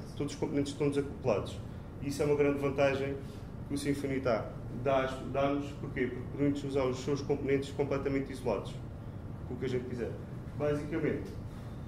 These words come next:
o que nós aqui vamos fazer é, além do comp-, do, do componente do, do, de, da consola, vamos buscar também o Dependency Injection, e eu fui buscar outros, mas isso não, não, não é agora aqui o, o caso, para fazer o loading e por aí fora.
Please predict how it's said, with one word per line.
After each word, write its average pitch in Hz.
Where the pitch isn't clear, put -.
o -
que 131
nós 143
aqui 135
vamos 135
fazer 156
é, 127
além 135
do 127
comp-, 139
do, 135
do 131
componente 139
do, 123
do, 120
de, 120
da 120
consola, 156
vamos 160
buscar -
também 151
o 151
Dependency 147
Injection, 147
e 143
eu 139
fui 143
buscar 139
outros, 143
mas 120
isso 110
não, 117
não, 110
não 113
é 110
agora 110
aqui 107
o, 104
o -
caso, 123
para 113
fazer 120
o 120
loading 135
e 110
por 110
aí 110
fora. 101